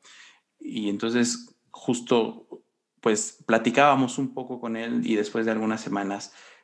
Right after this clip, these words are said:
le ayudábamos a identificar, pues, que su propósito, que al final es el mismo que tenemos o parecido a lo que tenemos en Buga, que es hacer que los espacios de trabajo, que los lugares de trabajo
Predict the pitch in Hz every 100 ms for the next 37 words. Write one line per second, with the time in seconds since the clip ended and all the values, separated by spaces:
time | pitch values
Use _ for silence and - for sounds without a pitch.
0 | _ - 113 107 107 117 120 120 113 113
1 | 101 98 - - - 101 104 107 104 -
2 | 101 - - - 113 120 131 127 - -
3 | 101 104 107 120 120 - _ - 110 120
4 | 120 135 135 127 110 101 107 110 110 -
5 | 101 90 90 95 90 143 143 104 98 -
6 | 104 101 - 95 95 104 101 101 - -
7 | - - 101 - 117 117 135 117 107 110
8 | 104 110 120 143 123 104 101 120 120 95
9 | 95 95 101 117 120 - 90 92 - 135